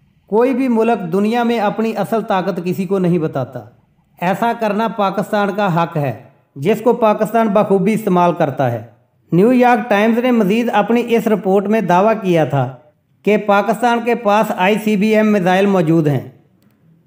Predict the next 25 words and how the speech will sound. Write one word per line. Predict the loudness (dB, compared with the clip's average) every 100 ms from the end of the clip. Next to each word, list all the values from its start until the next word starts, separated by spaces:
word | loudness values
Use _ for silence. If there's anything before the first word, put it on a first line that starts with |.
| -12
जिनकी | -2 0 0 -2 -4
तादाद | 0 2 4 4 2
और | 2 2
रेंज | 4 2 0
के | 0
बारे | 0 2 2 2
में | -2
किसी | -2 -4 -4
को | 0 0
भी | 0 0
कुछ | -2 0
मालूम | 0 2 4 2
नहीं | 2 0
है। | -2 -4 -12 _ _ _ _
अब | 0 0
अमेरिकी | 2 2 2 2 0
न्यूज़ | 2 2 2
चैनल | 2 2 4 2 -2 -20 _ _ _ _ _
सीएनएन | -2 2 2 2 2 2
ने | 2 0
भी | 0
यही | 2 2 2
दावा | 2 2 2
किया | 2 2
है | 0